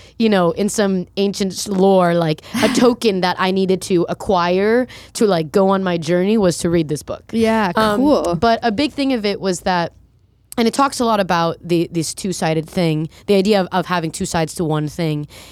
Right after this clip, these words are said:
Speaker 1: And I think my, my, when I do face depression, um,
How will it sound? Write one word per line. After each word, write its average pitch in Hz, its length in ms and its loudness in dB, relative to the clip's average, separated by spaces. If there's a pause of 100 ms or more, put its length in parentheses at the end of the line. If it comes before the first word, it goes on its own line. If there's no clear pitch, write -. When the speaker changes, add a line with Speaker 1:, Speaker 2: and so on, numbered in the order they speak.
(220)
Speaker 1:
And 180 600 0 (520)
I 208 100 2
think 226 220 0
my, 190 640 0 (280)
my, 233 340 0
when 214 200 -2
I 208 60 2
do 233 240 2
face 180 320 0
depression, 156 760 -2 (140)
um, 147 480 -2